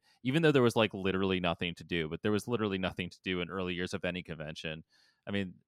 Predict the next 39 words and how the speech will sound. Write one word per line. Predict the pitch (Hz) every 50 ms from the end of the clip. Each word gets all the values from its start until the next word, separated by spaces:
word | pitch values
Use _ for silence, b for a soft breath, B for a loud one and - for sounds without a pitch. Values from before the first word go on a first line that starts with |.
| - -
they | 117 104
just | 104 110 -
had, | 120 117 104
like, | 110 104 - - -
some | - - 120 107 101 -
old | - 107 98 104 98 -
guys. | - 101 87 92 92 92 92 95 92 92 - - - _ _
The, | - - -
I | 151
didn't, | 196 202 - -
the | 131 139
guy | - 156 170 202
that | - 151 101 92
ran | - 87 87 95 92
it | 87 90 90 - _ b b b b b
had | b - - 156 151
so | - - - 165 147
many | 160 165
different | 160 175 - - 147 113 -
bands | - 92 95 101 104 -
that | 127 113 - _ _
played | - 123 117 101
that | 113 104
were, | 107
like, | 101 101 - -
all | 98 98 101 110
his | 104 113 98 -
friends, | - - 85 85 95 101 -
and | 107 113
the | 110
guy | 92 110 107 120 135
that | 139 120
ran | - 90 90 104
it | 98
was, | 107 107 98
like, | 104 95 95 -
sixty-five. | - - - 101 - - - 110 - - 82 - 85 107 131 143 b b b b b b
So, | - - 139 120
like, | 113 113 110 110 -